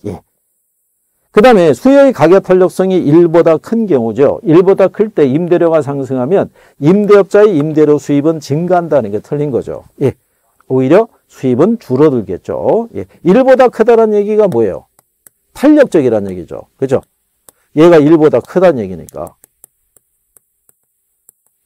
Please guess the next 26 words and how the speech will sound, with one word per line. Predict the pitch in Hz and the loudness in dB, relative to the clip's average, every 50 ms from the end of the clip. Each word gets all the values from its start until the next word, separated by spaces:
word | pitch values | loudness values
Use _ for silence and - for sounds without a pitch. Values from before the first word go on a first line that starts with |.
| _ _ _ _ _ | _ _ _ _ _
탄력적이면요. | - - 240 262 262 240 190 - 196 165 151 135 131 131 - 185 220 170 90 - | -2 0 2 2 2 2 2 2 2 2 2 0 -2 -2 -2 0 -2 -2 -2 -2
예를 | - 151 185 | 0 2 2
들어서 | 185 202 196 190 202 196 | 4 2 2 0 0 -2
이런 | 139 113 123 123 | -2 -2 -2 -4
거예요. | 110 95 90 95 107 101 85 - | -4 -6 -4 -4 -4 -6 -6 -8
백만 | _ - 139 160 180 190 190 190 | _ -4 -2 0 0 0 0 0
원일 | 185 185 180 180 | 0 -2 -2 -2
때 | 170 - 208 208 220 220 - - | -2 0 2 2 4 2 0 0
예를 | 127 139 151 139 | 0 0 0 0
들어서 | 131 135 143 139 - 160 117 107 110 98 | 0 -2 -2 0 0 -2 0 0 -2 0
열 | 110 139 160 | 0 0 2
가구 | 156 - 175 151 135 127 113 | 2 2 0 0 0 -2 -6
있었어요. | 95 - 107 95 - - 90 73 50 - _ _ _ _ _ _ _ _ _ _ _ _ _ _ _ _ _ _ _ _ _ _ _ _ | -6 -8 -12 -12 -10 -10 -12 -12 -12 -14 _ _ _ _ _ _ _ _ _ _ _ _ _ _ _ _ _ _ _ _ _ _ _ _
그래서 | - 185 185 214 220 | 0 2 2 4 2
수입이 | - - 233 240 220 214 202 | 2 0 -2 -2 -2 -2 -2
천만 | 185 - - 220 240 233 220 208 | -4 -4 -6 -4 -2 0 0 0
원이었는데 | 190 160 135 123 113 107 110 110 123 175 156 92 78 _ _ _ _ _ _ _ | 0 -2 -2 -4 -6 -6 -8 -6 -2 -2 -2 -2 -4 _ _ _ _ _ _ _
나는 | - 127 139 151 185 254 269 | -2 2 2 4 4 2 2
예를 | 226 165 | 2 2
들어서 | 143 170 196 208 220 190 147 131 135 135 117 | 2 2 2 0 0 2 2 2 2 2 0
임대료를 | 113 147 170 202 208 190 208 196 208 202 208 214 | 0 0 0 0 2 2 2 4 4 4 4 2
백오십으로 | 190 - 131 151 175 147 131 143 165 165 - 190 160 165 165 143 | 2 2 0 0 0 0 0 0 0 0 -2 -2 -2 0 0 0
올렸더니 | 120 117 107 104 - - 117 123 175 147 98 - _ _ _ _ _ | 0 -2 -4 -6 -4 -4 -6 -4 -4 -6 -10 -12 _ _ _ _ _
한 | - - 254 302 | -8 -4 -4 0
가구만 | 294 294 254 233 233 190 180 160 | 2 2 2 2 2 0 -2 -2
남-, | 127 113 117 | -2 -4 -6